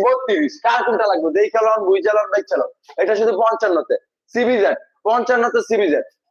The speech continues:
এটা পেয়ে যাবেন চন্দ্র ব্যাগের সুপার ডুপার কন্ডিশনের মাত্র পঁয়ত্রিশ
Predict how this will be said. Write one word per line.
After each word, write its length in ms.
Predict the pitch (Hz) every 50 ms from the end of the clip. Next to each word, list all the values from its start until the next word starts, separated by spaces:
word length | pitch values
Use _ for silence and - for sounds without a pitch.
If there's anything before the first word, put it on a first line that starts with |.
| - 196
এটা 120 | 185 220 233
পেয়ে 160 | 240 240 226
যাবেন 180 | 240 240 240 233 -
চন্দ্র 220 | 240 240 226 226 226 220
ব্যাগের 220 | 233 233 226 226 214 -
সুপার 180 | 240 226 254 247
ডুপার 180 | 226 226 233 226
কন্ডিশনের 420 | 233 226 220 196 214 233 226 226 214 208
মাত্র 160 | 208 208 - 214 - -
পঁয়ত্রিশ 300 | 196 190 180 180 202 180